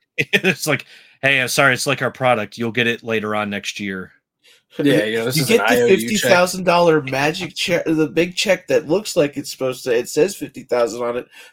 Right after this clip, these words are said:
Speaker 3: but it's really just a large piece of cardboard
Speaker 1: It's like the,
Speaker 3: that,
Speaker 1: the Michael
Speaker 3: that Mike
Speaker 1: Scott
Speaker 3: signed.
Speaker 1: fun run for
Speaker 3: <laughs>
Speaker 1: rabies.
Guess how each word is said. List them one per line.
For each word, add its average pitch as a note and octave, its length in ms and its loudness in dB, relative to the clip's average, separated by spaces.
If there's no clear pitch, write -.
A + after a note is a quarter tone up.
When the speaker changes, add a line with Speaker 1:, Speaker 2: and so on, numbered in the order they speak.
Speaker 3:
but C#3 80 0
it's C#3+ 180 -2
really F#3 220 -2
just D#3+ 200 -6
a C#3 40 -4
large C#3 380 2
piece D3 220 -4
of - 100 -12
cardboard G#2+ 840 -4
Speaker 1:
It's - 220 -8
like - 160 -4
the, A#2+ 140 -2
Speaker 3:
that, A2 420 4
Speaker 1:
the A#2+ 60 0
Michael B2+ 340 0
Speaker 3:
that D#3+ 200 2
Mike A#2+ 300 4
Speaker 1:
Scott - 0 -
Speaker 3:
signed. A2+ 480 0
Speaker 1:
fun B2 280 -2
run A#2+ 220 -2
for - 360 -2
Speaker 3:
<laughs> - 40 0
Speaker 1:
rabies. A3 720 2